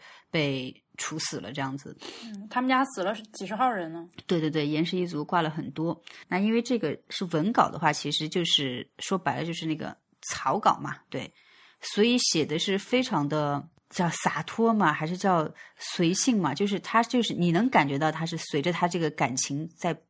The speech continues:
Speaker 1: 喷涌出来，然后再写这个字。就是写到说一开始的时候这个笔墨不是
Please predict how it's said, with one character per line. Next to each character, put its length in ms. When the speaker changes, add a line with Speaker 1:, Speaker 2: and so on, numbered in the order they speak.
Speaker 1:
喷 240
涌 160
出 180
来， 160
然 140
后 120
再 200
写 260
这 100
个 120
字。 260
就 140
是 100
写 240
到 160
说 140
一 100
开 180
始 140
的 80
时 100
候 60
这 100
个 80
笔 140
墨 160
不 100
是 320